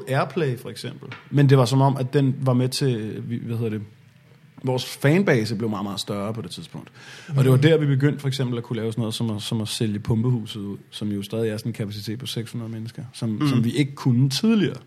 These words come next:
Speaker 1: Øh, hvor at, det kan godt være, at Stadig Beskidt blev spillet en masse forskellige steder, men vi spillede stadig kun, i gåseøjne, kun koncerter på steder som Rust og sådan noget, og meget mindre venues, ikke?
Speaker 3: Mm.
Speaker 1: Øhm, så, så det er sådan lidt svært at sige, fordi jo, og så kom der Over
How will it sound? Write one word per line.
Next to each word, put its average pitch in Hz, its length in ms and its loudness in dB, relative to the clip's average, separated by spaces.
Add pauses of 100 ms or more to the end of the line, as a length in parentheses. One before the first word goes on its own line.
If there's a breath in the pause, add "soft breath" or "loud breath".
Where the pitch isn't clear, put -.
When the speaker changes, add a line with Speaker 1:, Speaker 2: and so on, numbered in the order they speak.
(160)
Speaker 1:
Øh, 113 240 -2
hvor 120 200 2
at, 113 100 2 (420 loud breath)
det - 80 -12
kan 135 80 2
godt 143 200 6
være, 131 260 4
at 107 180 -6 (520 soft breath)
Stadig 139 300 4
Beskidt 135 480 0
blev 123 160 0
spillet 147 380 4
en 135 80 2
masse 127 220 -2
forskellige 131 380 -2
steder, 123 320 0
men 135 100 2
vi 110 140 -2
spillede 113 280 -4
stadig 135 260 2
kun, 127 400 2
i 127 80 -4
gåseøjne, 113 400 -4
kun 120 340 2 (140)
koncerter 110 420 -2
på 113 120 -6
steder 110 240 -6
som 110 140 -6 (100)
Rust 110 260 -6
og - 60 -14
sådan 110 100 -8
noget, 98 160 -10
og - 80 -8
meget 107 200 -4
mindre 110 440 -4
venues, 117 340 -2
ikke? 180 140 -4 (260)
Speaker 3:
Mm. 123 80 0
Speaker 1:
Øhm, 139 180 2
så, 135 120 -2 (220)
så 135 80 -2
det 127 120 -2
er 135 40 4
sådan 143 120 4
lidt 151 140 -2
svært 156 200 2
at 156 60 0
sige, 147 240 2
fordi 123 220 0
jo, 139 140 8
og - 140 -4
så 147 180 4 (540 loud breath)
kom 135 200 0
der 127 80 0
Over 120 280 -2